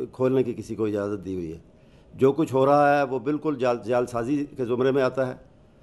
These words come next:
और मैं कतई तौर पे उसका ज़िम्मेदार नहीं हूँ। जो सवालात होते हैं, जवाबात होते हैं, जो बातें मेरी तर-, मेरी, मेरी तरफ मंसूब करके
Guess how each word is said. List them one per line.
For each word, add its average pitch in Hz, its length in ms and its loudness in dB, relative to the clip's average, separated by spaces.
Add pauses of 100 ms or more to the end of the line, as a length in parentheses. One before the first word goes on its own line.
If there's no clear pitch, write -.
(240)
और 120 180 6
मैं 127 200 0
कतई 139 280 -2
तौर 117 200 0
पे 117 180 0
उसका 113 520 -4
ज़िम्मेदार 101 520 -2
नहीं 117 160 0
हूँ। 113 140 2
जो 107 140 -2
सवालात 104 480 0
होते 104 240 -6
हैं, 104 160 -2
जवाबात 98 440 0
होते 104 220 -4
हैं, 101 120 -2
जो 92 120 -4
बातें 98 300 -4
मेरी 117 260 2
तर-, 127 200 -8
मेरी, 113 300 -2
मेरी 117 240 0
तरफ 117 200 -4
मंसूब 120 360 0
करके 117 300 0